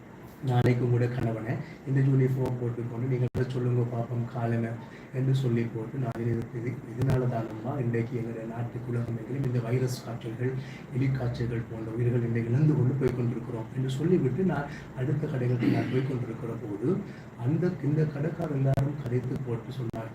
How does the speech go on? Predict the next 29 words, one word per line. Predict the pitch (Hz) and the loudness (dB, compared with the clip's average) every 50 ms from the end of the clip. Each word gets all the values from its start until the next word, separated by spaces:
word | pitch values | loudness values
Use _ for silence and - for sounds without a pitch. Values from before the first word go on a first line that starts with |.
| - | -4
கதைச்சு | 120 123 120 123 127 - - | 0 0 0 0 -2 -4 -4
போட்டு | 123 120 127 147 | -4 -2 -2 -2
நான் | 135 123 - - | -2 -2 -2 -4
கொஞ்சம் | 123 117 120 113 | -4 -4 -4 -4
நிற்கின்றேன். | 113 - - 120 117 113 113 123 160 190 190 - - - - - - - | -6 -6 -4 -4 -2 0 2 2 2 2 0 -2 -6 -12 -14 -16 -10 -8
அப்பொழுது | 127 120 - 131 127 131 131 151 151 - | -6 -4 -2 -2 0 2 2 2 2 2
கடைக்காரர்கள் | 127 117 117 117 - 117 113 113 117 117 120 120 131 | 0 0 0 -2 -2 -4 -6 -6 -4 -4 -2 -2 0
அந்த | 117 120 120 | 0 2 0
சங்கத்தினரெல்லாம் | 117 - - 117 117 113 117 117 113 113 113 113 113 113 113 110 113 113 113 113 113 | 0 0 -2 -2 -2 -2 -2 -4 -4 -4 -4 -6 -6 -6 -6 -6 -6 -6 -6 -8 -8
வந்து | 110 107 110 117 117 131 151 | -8 -6 -4 0 0 0 0
சொன்னார்கள், | - - 123 117 110 107 104 - - - 135 190 - - - - - - - - - - | 0 -2 -4 -6 -6 -6 -8 -8 -6 -2 -2 -2 -2 -2 -6 -12 -14 -14 -14 -14 -10 -4
"என்னை | 127 123 131 135 139 156 156 151 - - - | 0 4 4 6 6 4 4 2 -2 -2 -2
பிடித்து | 139 131 143 139 131 - - - 127 117 123 185 208 - - - - - - | 2 4 4 4 4 4 0 0 0 0 0 0 -2 -4 -6 -12 -14 -10 -4
இதிலே | 127 123 127 139 139 139 | -2 0 4 4 4 4
கழுத்திலே | 127 - 131 127 135 131 131 131 131 123 120 117 - 123 | 4 2 2 2 2 2 2 4 4 4 4 2 2 2
பிடித்து | 123 123 123 - 175 | 2 2 2 2 0
இந்த | 156 131 131 131 123 | 2 2 4 4 2
குளரை | 117 120 - 120 120 120 117 113 117 | 2 0 0 -2 0 0 0 -2 -2
கழட்டி | - - 120 120 123 123 120 - - - 175 190 190 - - - - - - - - | -4 -6 -4 0 0 0 0 -2 -2 0 0 0 0 0 -4 -8 -12 -12 -10 -4 -2
நீ | 123 | 0
கையில் | 120 131 123 127 131 127 | 2 4 4 6 6 6
இருந்த | 123 123 120 120 | 6 6 6 4
பையில | 117 - 117 120 120 123 117 117 | 4 2 2 2 4 4 4 2
பறிச்சு | - - - - - 131 131 131 - - 180 190 175 | 0 -4 -6 -2 0 2 2 2 2 4 4 4 4
நீ | 131 120 120 117 - - | 6 4 4 4 2 -2
கள்ளன், | - - 117 131 139 139 147 175 190 202 202 196 - - - - - - - 135 | -2 0 2 4 4 6 6 6 4 4 2 0 -4 -6 -8 -10 -10 -10 -4 0
அஹ், | 123 120 117 117 | 2 2 4 4
ரெண்டு | 113 117 123 131 131 | 4 4 4 4 6
பேரும் | 127 127 123 120 117 | 6 6 6 6 4